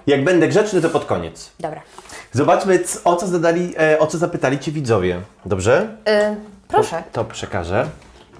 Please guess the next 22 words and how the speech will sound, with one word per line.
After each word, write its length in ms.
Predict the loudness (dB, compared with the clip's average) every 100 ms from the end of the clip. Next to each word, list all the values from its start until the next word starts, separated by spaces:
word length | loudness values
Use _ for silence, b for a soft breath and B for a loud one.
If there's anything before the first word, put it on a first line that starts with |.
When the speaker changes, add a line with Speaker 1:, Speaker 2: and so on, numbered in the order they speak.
| -20 -20
Speaker 1:
Czy 120 | -10 -4
masz 220 | -4 -4
jakiegoś 320 | -8 -6 -8
poważnego 460 | -6 -8 -6 -6 -6
kandydata 460 | -6 -6 -6 -8
na 80 | -10
chłopaka, 480 | -10 -12 -12 -12 -10
a 60 |
może 220 | -10 -10 -10
nawet 280 | -12 -12
męża? 340 | -10 -10 -10 -14
Pozdrawiam, 600 | -12 -12 -10 -12 -12 -12
Bartosz. 680 | -12 -14 -18 -20 -20 -20 -12
I 340 | -8 -8 -10 -12
od 140 | -10
razu 240 | -10 -10
ci 160 | -12 -16
powiem, 420 | -14 -12 -10 -12
że 120 | -12
w 80 | -14
komentarze 580 | -12 -10 -10 -12 -14 -16
są 140 | -16